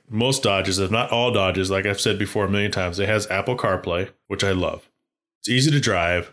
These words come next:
This one has cloth interior. Um, it's, the fuel efficiency wasn't bad. I drove all the way from Palm Springs to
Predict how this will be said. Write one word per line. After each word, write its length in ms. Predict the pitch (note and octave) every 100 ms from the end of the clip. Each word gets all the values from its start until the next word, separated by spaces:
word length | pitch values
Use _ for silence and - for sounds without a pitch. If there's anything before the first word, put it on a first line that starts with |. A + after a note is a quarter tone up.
| _
This 140 | G#2 G2
one 100 | A#2
has 380 | A2 G2 - - _ _ _
cloth 320 | - A2 A2+ B2
interior. 580 | A2+ G2 F#2 F#2+ G2 - _ _ _ _ _ _ _
Um, 500 | - F#2 F2+ F2 F2 - _ _ _ _ _ _
it's, 480 | A2 F#2+ - - - _ _ _
the 80 | -
fuel 200 | - E3+
efficiency 440 | C#3+ D3 B2+ A2
wasn't 260 | A#2 A2+ G2+
bad. 220 | G#2 F#2
I 80 | G2+
drove 180 | A2+ G2+
all 160 | G#2+
the 60 | C3+
way 100 | C3+
from 140 | B2+
Palm 240 | A#2 B2+ B2
Springs 420 | - A#2+ A#2+ A2+
to 460 | A#2+ A2 G#2 G2+ G2+